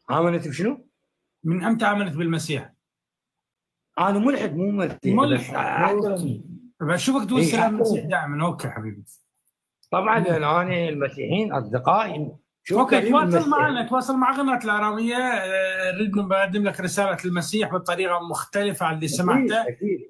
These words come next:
Speaker 1: أكيد أستاذ كريم، المسيحيين ما أذوني بالعراق. أنا المسيحيين
Speaker 2: مو على هي، هي، ما احنا ما نكتم على الدين، نكتم على الرسالة السماوية، مهمة جدًا تسمعها أخوي البرنس.
Speaker 1: آه.
Speaker 2: تواصل معي على الخاص،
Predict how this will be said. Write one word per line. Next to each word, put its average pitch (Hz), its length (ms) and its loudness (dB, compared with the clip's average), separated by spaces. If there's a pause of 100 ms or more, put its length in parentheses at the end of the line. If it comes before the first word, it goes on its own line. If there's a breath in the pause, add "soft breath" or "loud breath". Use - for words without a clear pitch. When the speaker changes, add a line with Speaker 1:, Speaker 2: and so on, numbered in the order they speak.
(160)
Speaker 1:
أكيد 170 340 -2
أستاذ 165 360 0
كريم، 226 300 4
المسيحيين 185 760 0
ما 240 220 2
أذوني 196 360 0
بالعراق. 123 440 -4 (160)
أنا 107 80 -8
المسيحيين 190 340 2
Speaker 2:
مو 262 60 6
على 190 160 2
هي، 196 320 0
هي، 156 180 -2
ما 156 60 -2
احنا 175 140 0
ما 185 100 2
نكتم 156 260 -4
على 139 120 -2
الدين، 131 180 -2
نكتم 156 260 -4
على 156 60 -2
الرسالة 151 300 -2
السماوية، 147 680 -2
مهمة 147 420 -4
جدًا 156 360 -4
تسمعها 143 480 -4
أخوي 151 200 -6
البرنس. 160 420 -2
Speaker 1:
آه. - 60 -14
Speaker 2:
تواصل 156 340 -4
معي 147 180 0
على 139 120 -2
الخاص، - 580 -6